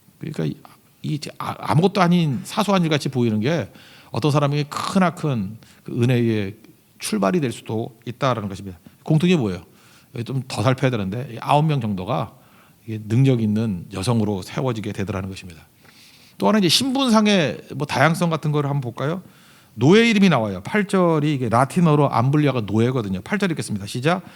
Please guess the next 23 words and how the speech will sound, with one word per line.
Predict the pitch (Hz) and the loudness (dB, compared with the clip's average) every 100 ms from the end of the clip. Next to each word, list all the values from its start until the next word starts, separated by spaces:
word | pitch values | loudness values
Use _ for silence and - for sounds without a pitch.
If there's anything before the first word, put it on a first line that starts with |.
| - - | -20 0
"또 | 185 | 0
주 | - 170 | 4 4
안에서 | 180 175 160 | 4 4 2
내 | 156 | 2
사랑하는 | 175 170 156 151 175 165 | 0 0 2 2 2 0
암블리아에게 | 123 127 143 147 139 135 160 - | -2 0 2 0 0 0 -2 -2
문안하라." | 113 107 95 98 131 | 0 0 0 -6 -4
이건 | 151 | 0
라틴 | 120 131 - 165 143 | 2 2 2 0 2
이름인데 | 120 113 101 170 202 - - - - _ _ _ | 0 0 2 2 0 -6 -20 -20 -20 _ _ _
이게 | 127 120 | -8 -2
노예 | 113 139 156 | 4 6 6
이름이에요. | 131 110 92 95 | 2 -2 -6 -10
노예 | 117 113 87 | -6 -6 -4
이름. | 87 90 - _ _ _ | -8 -14 -20 _ _ _
그래서 | - - | -14 -12
암블리아. | - 120 123 117 90 | -2 0 2 0 0
우리는 | 113 220 175 | 2 4 4
모르죠. | 120 156 147 | 4 4 2
암블리아 | 90 127 170 180 175 | 2 0 2 2 2
그러면 | 156 160 156 113 | 0 -2 -2 -4
멋있어 | 104 - 156 | -6 -4 -2
보이는데 | 120 117 113 175 208 | -2 -2 0 -2 -4